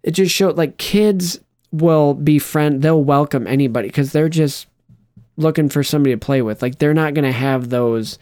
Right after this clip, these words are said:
uh, prejudices or whatever. And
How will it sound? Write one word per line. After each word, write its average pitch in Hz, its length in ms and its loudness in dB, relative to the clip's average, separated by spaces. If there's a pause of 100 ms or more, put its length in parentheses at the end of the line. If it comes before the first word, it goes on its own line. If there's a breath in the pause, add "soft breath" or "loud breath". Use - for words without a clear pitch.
(1000 soft breath)
uh, 135 100 0
prejudices 139 1000 0
or 139 160 0
whatever. 127 520 0 (880)
And 160 380 2